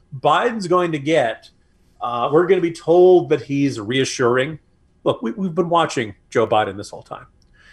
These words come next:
We've watched him in the debates. We know his mind wanders. We know his voice wanders. We know he's not as sharp as he used to be. I hope the man lives to be a hundred.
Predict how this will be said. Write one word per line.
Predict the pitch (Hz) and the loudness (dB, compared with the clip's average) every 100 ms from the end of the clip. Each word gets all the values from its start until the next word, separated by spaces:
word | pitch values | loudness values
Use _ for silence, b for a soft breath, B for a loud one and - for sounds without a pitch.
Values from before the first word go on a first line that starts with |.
| b - | b -6
We've | 170 | -4
watched | 165 151 - | 0 -2 -2
him | 135 | -8
in | 113 | -8
the | 101 | -8
debates. | 104 - - - - | -10 -10 -16 -20 -14
We | 139 147 | -6 -2
know | 147 151 147 147 _ _ _ | 2 2 0 -4 _ _ _
his | 131 117 | -10 -8
mind | 113 110 104 | -6 -6 -6
wanders. | 104 101 - - - | -8 -10 -12 -20 -12
We | 151 | -8
know | 208 | -6
his | 190 | -6
voice | 117 110 110 - | -6 -6 -6 -8
wanders. | 110 - _ - | -18 -18 _ -16
We | 113 | -10
know | 135 | -8
he's | 135 135 | -8 -6
not | 127 | -8
as | |
sharp | 120 131 117 - | -6 -4 -4 -4
as | 104 | -12
he | 107 | -10
used | 101 - | -12 -12
to | - | -14
be. | 87 _ b b b b | -16 _ b b b b
I | - | -4
hope | 190 | -4
the | 175 | 0
man | 175 165 | 0 2
lives | 160 | 0
to | 156 | 0
be | 143 | 0
a | |
hundred. | 120 110 113 | 0 -2 -6